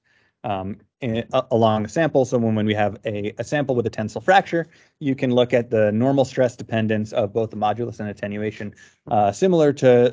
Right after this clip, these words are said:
to what we did with the ultrasonic experiments. And you can see that, um, here we have, uh, normal stress versus shear modulus, normal stress versus attenuation for the, uh, intact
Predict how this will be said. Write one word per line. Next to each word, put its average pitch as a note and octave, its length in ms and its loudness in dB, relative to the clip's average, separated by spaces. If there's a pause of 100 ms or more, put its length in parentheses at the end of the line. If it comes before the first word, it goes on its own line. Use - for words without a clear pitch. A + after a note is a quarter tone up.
(140)
to B2+ 100 -6
what A2+ 160 0
we A#2+ 100 -2
did A2 340 -2
with A2 240 -4
the G#2+ 120 -6
ultrasonic G#2 680 -6
experiments. - 720 -10 (480)
And A2 400 2
you A2+ 100 0
can A2 120 -6
see F3+ 360 2
that, C3 360 4 (140)
um, G#2 340 -4 (500)
here C#3 400 4
we C3 120 -2
have, A2 300 0
uh, G#2+ 520 -2
normal A#2 380 -4
stress C#3+ 360 0
versus A#2 280 -4
shear A2 180 -6
modulus, G#2+ 520 -2
normal G#2+ 240 -4
stress G#2+ 380 -4 (340)
versus A2 440 0
attenuation A#2 880 0
for G#2 440 0
the, G2 400 -4 (520)
uh, F#2+ 380 -2 (280)
intact B2+ 640 0